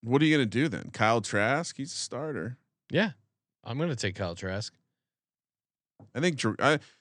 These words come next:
Speaker 1: who do you think has a better chance of being a starter next year, Tannehill or Garoppolo?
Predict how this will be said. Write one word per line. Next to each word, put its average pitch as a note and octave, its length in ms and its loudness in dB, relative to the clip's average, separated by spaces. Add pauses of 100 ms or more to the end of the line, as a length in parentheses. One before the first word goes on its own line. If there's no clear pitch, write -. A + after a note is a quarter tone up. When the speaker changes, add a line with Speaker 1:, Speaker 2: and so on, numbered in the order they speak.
(180)
Speaker 1:
who F#3+ 100 8
do A#3+ 60 6
you A#3 60 6
think G#3 180 6
has E3+ 160 4
a D3 40 2
better C3+ 280 6
chance A2+ 340 0
of G2 60 -6
being G2+ 160 0
a E2 40 -2
starter F2 400 0
next C2 320 -8
year, A#1+ 180 -10
Tannehill A#2+ 480 -2
or G#2 120 -2
Garoppolo? - 600 -12